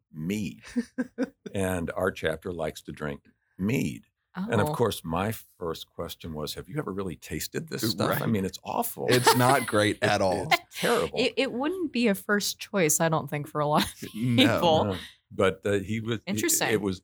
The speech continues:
Speaker 1: uh, mead is apparently, I take him at, at his word for this, is a
Speaker 3: Okay.
Speaker 1: higher alcohol content.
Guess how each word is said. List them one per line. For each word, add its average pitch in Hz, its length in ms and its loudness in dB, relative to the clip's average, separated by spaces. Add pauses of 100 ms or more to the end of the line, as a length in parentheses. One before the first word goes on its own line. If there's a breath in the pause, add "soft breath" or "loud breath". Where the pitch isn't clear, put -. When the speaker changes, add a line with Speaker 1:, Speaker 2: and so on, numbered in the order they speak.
Speaker 1:
uh, 110 60 -4
mead 101 420 2
is 101 160 -2
apparently, 92 800 -4
I 80 120 -6 (200)
take 90 200 -4
him 78 180 -14 (100)
at, 76 100 -16 (180)
at 73 80 -8
his 76 120 -14
word 87 240 -2
for - 120 -10
this, 78 240 -8
is 78 100 -8
a 78 60 -4
Speaker 3:
Okay. - 160 -4
Speaker 1:
higher 90 260 0
alcohol 80 500 -6
content. 60 440 -16